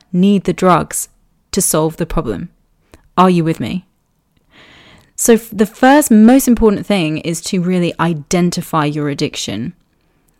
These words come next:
What is it in your life that you turn to as a means of escape, as a means to distract yourself, fill the void, self-soothe when you're feeling uncomfortable? What is the thing?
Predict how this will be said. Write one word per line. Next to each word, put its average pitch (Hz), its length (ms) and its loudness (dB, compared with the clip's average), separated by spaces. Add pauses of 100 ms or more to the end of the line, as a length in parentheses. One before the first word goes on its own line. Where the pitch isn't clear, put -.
(1000)
What 233 340 2
is 190 220 0
it 170 380 -2 (160)
in 196 180 4
your 185 240 2
life 160 640 -4 (320)
that 180 360 -2
you 190 120 0
turn 214 460 -4
to 165 500 -6 (1500)
as 185 180 0
a 185 40 2
means 175 360 0
of 156 80 -10
escape, - 560 -6 (1040)
as 185 240 0 (100)
a 190 120 0
means 190 340 0
to 175 80 -6
distract - 600 -4
yourself, 180 640 -4 (400)
fill 247 400 2
the 247 120 0
void, 165 640 -2 (280)
self-soothe 175 1040 -2
when 170 160 -4
you're 165 100 -4
feeling 170 300 -4
uncomfortable? 165 460 -4
What 180 340 0
is 185 160 -2
the 175 120 -6
thing? 156 400 -8